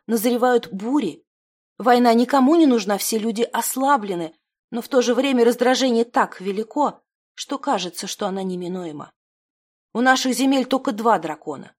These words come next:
а вот у земляных три. Это не считая дракониц. Они, конечно, вряд ли будут вступать в схватку, а как знать? Все может быть.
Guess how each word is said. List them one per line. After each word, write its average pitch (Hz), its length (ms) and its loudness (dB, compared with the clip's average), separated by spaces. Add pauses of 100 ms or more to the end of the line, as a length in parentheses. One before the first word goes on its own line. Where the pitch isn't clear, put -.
(480)
а 190 140 -2
вот 208 260 0
у 214 80 -4
земляных 196 840 -2
три. 180 400 -4 (400)
Это 208 220 -2
не 247 140 4
считая 233 360 2
дракониц. 247 600 -2 (400)
Они, 220 200 2
конечно, 220 440 2
вряд 320 320 2
ли 220 60 2
будут 180 280 -4
вступать - 400 -4
в - 40 -10
схватку, 160 540 -2 (180)
а 190 120 -6
как 240 220 2
знать? 285 520 -4 (380)
Все 285 300 -6
может 170 380 -6
быть. - 340 -18